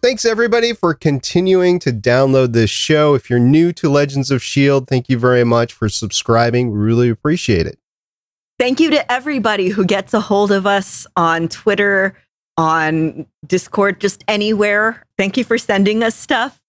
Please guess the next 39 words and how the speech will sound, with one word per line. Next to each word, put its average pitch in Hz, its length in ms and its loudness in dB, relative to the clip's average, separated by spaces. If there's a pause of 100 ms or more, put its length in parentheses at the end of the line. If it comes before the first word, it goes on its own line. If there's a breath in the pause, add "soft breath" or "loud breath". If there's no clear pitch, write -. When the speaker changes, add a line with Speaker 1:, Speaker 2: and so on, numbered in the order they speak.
(120)
Speaker 2:
As 170 220 -2
you 196 60 -4
can 196 120 -2
tell, 185 340 -2
we 175 300 -2
love 165 320 0
it. 190 180 -2
We 170 140 2
love 165 320 -2
being 175 200 0
entertained 165 540 -2
by 160 200 -2
it. 170 220 -4 (680)
And 190 420 -2 (120)
whenever 254 680 0 (280)
we 220 120 2
get - 240 -4
back 214 340 -4
to 208 420 -2
live 208 320 -2
tweeting, 202 500 0
whenever 190 320 -2
the 185 220 -2
N 185 120 -2
B 180 140 0
A 175 160 0
is 160 160 -2
done 165 180 -2
interrupting 170 520 -2
us, 233 340 -6 (380)
uh, 185 260 0
we 196 140 2
love 185 500 -2 (840)
you 208 260 0
live 196 380 -2
tweeting 202 280 0
along 202 260 0
with 196 100 -2
us. 226 180 -4